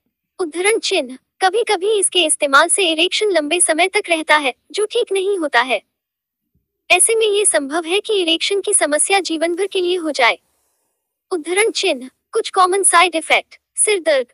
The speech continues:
चक्कर आना, दृष्टि में कमी आना, गर्मी लगना, नाक का बंद होना, जी मिचलाना।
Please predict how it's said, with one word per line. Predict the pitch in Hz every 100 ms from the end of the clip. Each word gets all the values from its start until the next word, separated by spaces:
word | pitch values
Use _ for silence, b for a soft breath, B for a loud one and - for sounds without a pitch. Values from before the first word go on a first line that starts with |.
| _ -
चक्कर | 381 - 392
आना, | 359 302 220 - _ -
दृष्टि | 311 392 480 480
में | 466
कमी | 349 330 381
आना, | 269 226 202 _ _
गर्मी | 320 359 440
लगना, | 403 302 277 220 - _ -
नाक | 294 427
का | 480
बंद | 392 302 330
होना, | 311 285 233 - _ _
जी | 349 392
मिचलाना। | 359 349 311 285 214